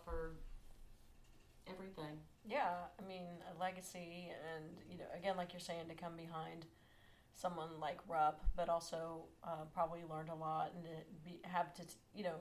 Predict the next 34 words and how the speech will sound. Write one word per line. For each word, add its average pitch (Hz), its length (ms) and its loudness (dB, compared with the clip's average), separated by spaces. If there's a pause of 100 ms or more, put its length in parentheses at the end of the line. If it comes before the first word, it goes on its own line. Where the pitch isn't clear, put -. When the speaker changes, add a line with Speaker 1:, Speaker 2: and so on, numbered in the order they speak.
Speaker 2:
you 185 120 -4
take 185 260 0
over 170 160 2
that 160 200 2
program. 165 380 4
Those 190 160 0
are, 214 140 -2 (160)
those 180 180 -2
are 180 40 -4
big 156 220 -6
shoes 151 260 -10
to - 80 -16 (100)
fill. 131 280 0 (320)
Speaker 1:
Yeah. - 60 -10 (100)
Speaker 2:
And 190 100 2
they're 208 100 12
always 262 240 12
big 175 220 2
shoes 160 260 -8
to 165 80 -6
fill, 160 240 -2
but 160 120 2
I 160 40 0
think 185 280 -2
coming 180 280 0
in 160 120 -4
behind 151 580 0 (320)
the 180 80 4
legend, 139 600 2 (200)
Speaker 1:
Right. 85 300 -10
Speaker 2:
like, 147 280 2 (320)
uh, - 80 -2 (720)
Coach 156 260 -4
Rupp, 131 260 -2